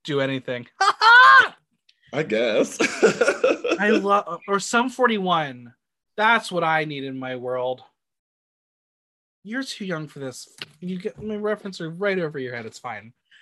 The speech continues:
Speaker 1: It's fine.
Speaker 2: I've listened to it.
Speaker 1: Nickelback. That's what we need. A Nickelback
Speaker 2: Oh,
Speaker 1: performance.
Speaker 2: Nickelback. Look at this graph.
Speaker 1: <laughs> Yeah, nope. Mm-mm. All right. Um, Kimora said she was going to put on a show, and, well,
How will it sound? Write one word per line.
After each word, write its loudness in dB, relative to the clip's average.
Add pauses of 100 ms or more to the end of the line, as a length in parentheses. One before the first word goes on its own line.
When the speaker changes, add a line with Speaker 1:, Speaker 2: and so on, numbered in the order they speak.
(120)
Speaker 1:
It's -20
fine. 8 (560)
Speaker 2:
I've -2
listened 4
to 6
it. 6
Speaker 1:
Nickelback. 4
That's 4
what -2
we 0
need. -2
A -4
Nickelback 0
Speaker 2:
Oh, -20
Speaker 1:
performance. -6
Speaker 2:
Nickelback. -8
Look 4
at 2
this 2
graph. 2
Speaker 1:
<laughs> -20 (460)
Yeah, 4
nope. 4
Mm-mm. -4 (600)
All 6
right. 4
Um, 6 (1040)
Kimora 6
said 0 (140)
she -6
was 0
going -4
to -12
put -6
on -2
a -8
show, -4
and, -8
well, 0